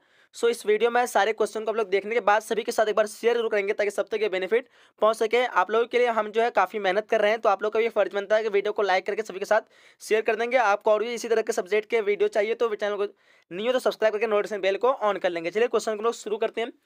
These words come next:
फर्स्ट क्वेश्चन कह रहा है कि विकसित देशों में, अ, विकसित देशों के जो नगरीय क्षेत्रों में स्त्रियों की संख्या पुरुषों की अपेक्षा है,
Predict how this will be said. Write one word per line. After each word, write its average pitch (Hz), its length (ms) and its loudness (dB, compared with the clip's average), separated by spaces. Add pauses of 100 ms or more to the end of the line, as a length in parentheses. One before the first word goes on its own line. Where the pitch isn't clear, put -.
(380)
फर्स्ट 220 220 4
क्वेश्चन 247 220 -6
कह 233 100 4
रहा 226 60 6
है 233 60 2
कि 254 200 0 (160)
विकसित 202 360 -2
देशों 214 360 0
में, 214 220 0
अ, 185 220 -2
विकसित 180 300 -6
देशों 208 220 2
के 226 60 0
जो 226 80 4
नगरीय 196 300 2
क्षेत्रों 202 300 -2
में 202 200 2 (300)
स्त्रियों 233 320 0
की 262 80 0
संख्या 220 320 2
पुरुषों 214 340 0
की 233 60 2
अपेक्षा 214 380 2
है, 214 240 2